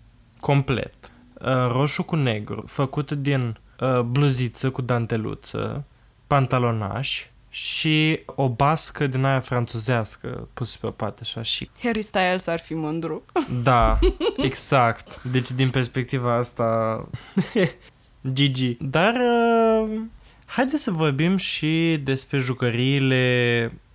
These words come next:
Speaker 1: altcuiva, și anume jucăriile lui, uh, Ed Gein.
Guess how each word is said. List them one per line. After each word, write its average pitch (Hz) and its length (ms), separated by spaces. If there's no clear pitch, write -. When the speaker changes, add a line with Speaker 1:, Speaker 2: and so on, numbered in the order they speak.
Speaker 1:
altcuiva, 110 800
și - 200
anume 175 560
jucăriile 135 840
lui, 120 400
uh, 123 320
Ed 135 260
Gein. 135 500